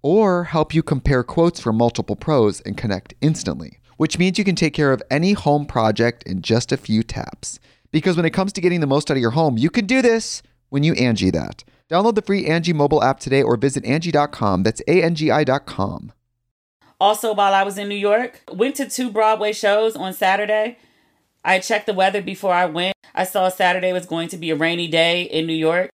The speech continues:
Speaker 2: I was like, "I hate rain in the city," but nevertheless, I'm headed to New York. So I tried to figure out what to do indoors. So I went to see Purlie Victorious. It's a play from, I think, the nineteen sixties,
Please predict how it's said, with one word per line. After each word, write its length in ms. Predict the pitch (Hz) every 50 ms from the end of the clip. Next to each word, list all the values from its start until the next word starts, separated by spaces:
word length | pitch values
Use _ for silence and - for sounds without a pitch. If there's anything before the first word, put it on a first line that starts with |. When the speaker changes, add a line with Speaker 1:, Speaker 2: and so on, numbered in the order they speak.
| - -
Speaker 2:
I 100 | - 165
was 120 | 175 180 170
like, 160 | 175 160 -
"I 80 | 156
hate 320 | 165 170 175 180 180 - -
rain 260 | 160 156 156 160 160
in 100 | 156 156
the 80 | 151 156
city," 300 | - - 165 160 185 180
but 200 | 156 156 147 151
nevertheless, 720 | 156 156 165 165 170 160 156 156 151 160 180 196 - - _ _ _ _ _ _ _ _ -
I'm 140 | - 147 156
headed 300 | 170 175 165 170 160 -
to 120 | - 175
New 80 | 160 160
York. 380 | 151 147 156 165 175 185 - - - - -
So 200 | - - 202 185
I 140 | 175 180 190
tried 320 | - - - 220 220 214
to 40 | 202
figure 240 | 202 208 208 196 190
out 160 | 170 156 151
what 140 | 170 175 -
to 60 | 165
do 260 | 151 175 185 180 160 -
indoors. 720 | 160 160 160 147 143 165 175 175 147 104 78 - - -
So 120 | - 185 160
I 100 | 160 170
went 300 | 160 170 190 214 - -
to 160 | - 214 202
see 600 | - - - 185 175 170 160 156 156 160 165 _ _ _ _ _ _ _ _ _ _ _
Purlie 360 | - - 220 208 208 208 214
Victorious. 880 | 202 170 190 190 - - 196 175 170 180 196 214 220 240 269 277 - - - _ _ _ _ _ _ _ _
It's 260 | - 185 196 190 - - -
a 80 | 185
play 540 | 180 - - 175 196 190 185 196 214 233 247
from, 420 | - - 202 185 175 175 175 165 -
I 60 | -
think, 220 | - - 427 440
the 80 | - -
nineteen 440 | 196 185 180 180 185 - 202 180 -
sixties, 600 | - - - 226 220 - - 151 139 127 127 -